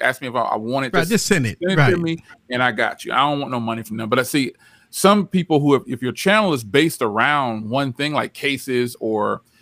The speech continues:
Speaker 1: um, uh, camera lenses, you're more s-, you're probably gonna ask them for some money.
Speaker 2: Right.
Speaker 1: Because, you know, this is what you're,
Speaker 2: That's
Speaker 1: you're based
Speaker 2: the,
Speaker 1: around.
Speaker 2: yeah.
Speaker 1: Which is, it makes sense. Again, sell your work.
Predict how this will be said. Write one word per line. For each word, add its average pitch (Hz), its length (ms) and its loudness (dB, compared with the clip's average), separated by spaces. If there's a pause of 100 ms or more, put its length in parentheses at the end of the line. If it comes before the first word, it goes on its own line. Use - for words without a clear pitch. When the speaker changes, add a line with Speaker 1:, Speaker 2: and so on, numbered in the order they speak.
(180)
Speaker 1:
um, 92 600 0 (120)
uh, - 100 -16 (120)
camera 143 320 0
lenses, 131 540 -2
you're 160 160 2
more 151 220 4
s-, - 180 -6
you're 160 200 4
probably 151 300 2
gonna 123 140 0
ask 113 240 -2
them 117 100 -10
for 107 140 -12
some 110 180 -12
money. 107 300 -10 (200)
Speaker 2:
Right. 85 280 -6
Speaker 1:
Because, 117 240 0
you 123 80 -2
know, 113 100 -2
this 135 160 -2
is 127 80 -8
what 120 220 -2
you're, 117 200 0
Speaker 2:
That's 147 140 0
Speaker 1:
you're 107 80 0
based 123 300 0
Speaker 2:
the, 104 60 -4
Speaker 1:
around. 101 340 -2
Speaker 2:
yeah. 101 220 -2
Speaker 1:
Which 185 200 4
is, - 160 -2 (140)
it 156 140 2
makes 143 280 -2
sense. - 380 -6
Again, 123 260 -2
sell 143 300 2
your 120 140 0
work. 110 280 -2